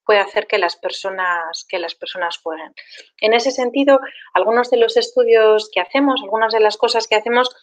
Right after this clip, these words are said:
estudiamos variables que tienen que ver con la regulación de las emociones, cómo manejamos las emociones, ¿no? Que es cómo manejamos la vida, ¿no?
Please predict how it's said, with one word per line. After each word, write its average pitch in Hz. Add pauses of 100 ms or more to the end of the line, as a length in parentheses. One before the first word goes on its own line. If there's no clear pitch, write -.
(140)
estudiamos 226
variables 226
que 214
tienen 208
que 208
ver 208
con 208
la 190
regulación 185
de 190
las 175
emociones, 220 (380)
cómo 220
manejamos 196
las 175
emociones, 196
¿no? 247
Que -
es -
cómo 190
manejamos 180
la 165
vida, 196
¿no? 233